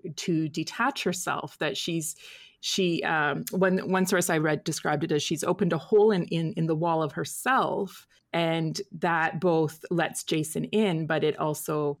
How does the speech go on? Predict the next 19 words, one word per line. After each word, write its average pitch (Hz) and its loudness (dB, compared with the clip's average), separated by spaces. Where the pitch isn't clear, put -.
means 160 2
that 151 -2
it 180 0
makes 185 2
her 190 2
weaker 190 0
for 170 0
that, - -8
and 160 -2
that 147 -4
so 160 0
she 165 -4
turns 170 -2
to - -12
these, 147 -4
to - -8
this 151 -4
passionate - -6
anger 202 -2